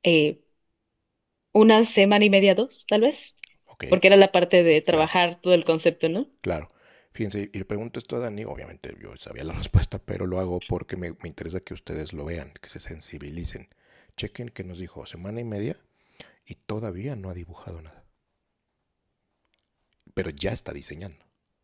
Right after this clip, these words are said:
Speaker 2: Y ahí hago un pequeño paréntesis. Mucha gente que se acerca, chicos que se acercan con nosotros con la premisa siempre igual de, "Pero es que no sé qué diseñar o no, o sea, me caen mis diseños, no sé cómo hacerlo", y es porque probablemente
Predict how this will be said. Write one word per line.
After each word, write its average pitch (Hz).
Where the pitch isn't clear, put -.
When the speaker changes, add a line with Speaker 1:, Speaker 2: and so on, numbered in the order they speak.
Speaker 2:
Y 87
ahí 90
hago 85
un 87
pequeño 156
paréntesis. -
Mucha 113
gente 113
que -
se 98
acerca, 90
chicos -
que 95
se 90
acercan 98
con 92
nosotros 90
con 80
la -
premisa 82
siempre 80
igual 80
de, 80
"Pero 92
es 90
que 90
no 85
sé -
qué 87
diseñar 80
o -
no, 90
o -
sea, 90
me 78
caen 90
mis 85
diseños, 80
no 87
sé 92
cómo 85
hacerlo", 82
y 90
es 87
porque -
probablemente 95